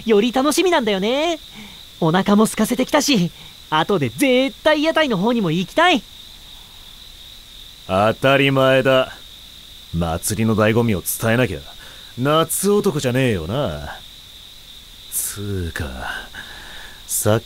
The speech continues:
Speaker 2: きから腹が鳴る音が聞こえると思ったら、お前のか。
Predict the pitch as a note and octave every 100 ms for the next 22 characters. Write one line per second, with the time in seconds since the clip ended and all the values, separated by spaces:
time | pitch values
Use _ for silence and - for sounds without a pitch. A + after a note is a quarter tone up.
0 | - - - F#2 D2+ - - G2 A2 F2+
1 | D#2 E2 F#2+ G2 G2 F#2+ D#2+ - - G2+
2 | G2+ G2+ D#2+ E2 F#2+ - - C#2+ C2 -
3 | - - - - G2 F#2+ G#2 B2+ D#3+ E3+
4 | E3+ D#3